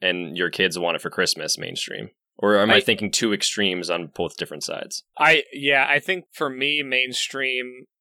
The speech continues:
Speaker 2: I wouldn't say it's the action figure side. Like, I mean, the only ones I see on Target shelves are Fortnite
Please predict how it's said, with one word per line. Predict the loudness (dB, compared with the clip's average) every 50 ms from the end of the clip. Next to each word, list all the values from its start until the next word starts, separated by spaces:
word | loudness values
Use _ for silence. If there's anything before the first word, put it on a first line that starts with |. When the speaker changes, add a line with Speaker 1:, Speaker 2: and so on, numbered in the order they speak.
| _ _
Speaker 2:
I | 4 6 6
wouldn't | 6 6 4 2 2 -4 -4
say | -4 0 4 6 6 6
it's | 6 4 0 -4
the | -4 -4 -4
action | -4 -4 -4 -4 -4 -4 -4 -6 -4
figure | -2 -4 -2 -2 -2 -2
side. | -2 0 2 4 4 4 4 2
Like, | -2 -2 -2 -6 -16 _ _ -2
I |
mean, | -2 0 4
the | 4 4
only | 4 4 4
ones | 2 2 2 2
I | 0 0
see | 2 0 0 2 2
on | 2 2 0
Target | -4 2 4 4 6 6 4 2 2
shelves | 0 0 0 0
are | -4
Fortnite | -4 -2 -2 -2 -2 -2 -4 -4 -4 -4